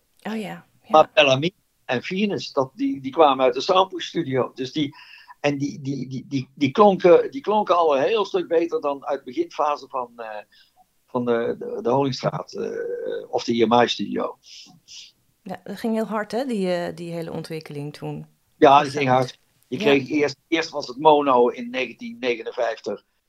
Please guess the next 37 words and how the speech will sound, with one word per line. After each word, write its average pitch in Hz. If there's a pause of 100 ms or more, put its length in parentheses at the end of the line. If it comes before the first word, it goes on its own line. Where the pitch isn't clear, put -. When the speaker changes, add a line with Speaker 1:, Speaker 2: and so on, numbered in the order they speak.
(220)
Speaker 2:
Maar 127
aan 131
het 123
begin 151
van 131
de 131
jaren 123
zestig -
werd 120
het 113
al, 117
eh, 113
twee 135
sporen. 127
Toen 127
drie 123
sporen 139
konden 139
ze 139
opnemen. 131
Er 123 (500)
werd 123
al 131
heel 139
snel, 123
eh, 113
zes 135
sporen. 123
En, 113
en 113 (460)
het, 156
het, - (240)
je 190
kreeg 196
ook 247
bijvoorbeeld 151
jongens, 160